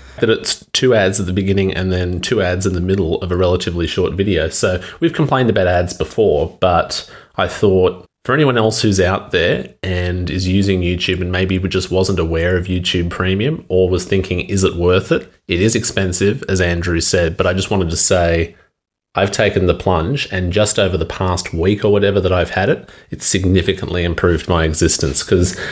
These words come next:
one of the things that I've noticed in T V viewing, since we no longer really use a plug-in T V aerial, what is it, coaxial cable in the wall, everything's pretty much filtered through Apple T V, and I like it that way.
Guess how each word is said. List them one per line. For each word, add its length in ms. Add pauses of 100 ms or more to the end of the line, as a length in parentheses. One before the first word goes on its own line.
(840)
one 220
of 80
the 80
things 260
that 100
I've 160
noticed 440
in 140
T 240
V 200
viewing, 320
since 320
we 100
no 160
longer 300
really 300
use 440
a 200 (100)
plug-in 760
T 260
V 300
aerial, 440
what 100
is 120
it, 100
coaxial 540
cable 260
in 100
the 60
wall, 400 (380)
everything's 440
pretty 220
much 300
filtered 400
through 140
Apple 200
T 160
V, 220 (100)
and 140
I 80
like 240
it 100
that 180
way. 220